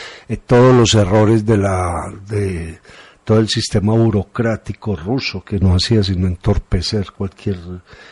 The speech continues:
medida que se tomara. Y Gorbachev, eh, escribe ese libro que se llama La Perestroika, y con base en ese texto, donde empieza el reconocimiento de los errores del comunismo y por qué no se puede funcionar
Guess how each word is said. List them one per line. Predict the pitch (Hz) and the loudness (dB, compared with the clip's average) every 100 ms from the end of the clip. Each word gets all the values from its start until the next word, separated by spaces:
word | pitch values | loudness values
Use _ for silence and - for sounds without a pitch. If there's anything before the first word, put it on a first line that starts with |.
| _ | _
medida | 104 101 104 98 | 2 4 4 2
que | - 101 | 0 -2
se | 107 | -2
tomara. | - 117 156 151 110 101 | -2 0 4 4 4 2
Y | 98 | 2
Gorbachev, | 127 127 139 131 - 147 131 123 - - - - - - - _ | 2 2 0 -2 2 4 6 4 0 -10 -10 -20 -20 -20 -20 _
eh, | 117 107 | 0 0
escribe | - - 120 120 | 0 0 4 4
ese | 120 131 | 4 4
libro | 127 123 127 | 4 4 2
que | 120 | 0
se | 98 | 0
llama | 98 117 | 0 2
La | 113 - | 0 2
Perestroika, | 127 127 - - 120 123 - 139 120 _ _ - - - | 2 0 -2 2 2 2 -2 -4 -4 _ _ -20 -8 2
y | 139 139 127 | 6 6 4
con | - 107 104 | 2 2 2
base | 131 165 - 156 | 2 2 2 4
en | 156 | 4
ese | 139 151 | 2 -2
texto, | - 131 - - 101 | 0 0 0 -4 -2
donde | 98 95 | 0 0
empieza | 92 78 127 113 139 | -2 -2 -2 0 0
el | |
reconocimiento | 123 117 117 110 92 110 123 123 - 92 | 0 0 2 0 2 2 4 4 2 0
de | |
los | 92 95 | 2 2
errores | 92 95 131 131 | 2 4 4 4
del | 120 104 | 2 -2
comunismo | - 131 127 139 107 95 | -4 0 0 2 0 -2
y | |
por | - 92 - | -2 -4 -6
qué | - 135 | 0 4
no | 131 120 | 4 4
se | 135 | 0
puede | - 127 127 123 | 2 4 4 4
funcionar | 117 101 98 98 - 107 | 2 2 2 4 2 0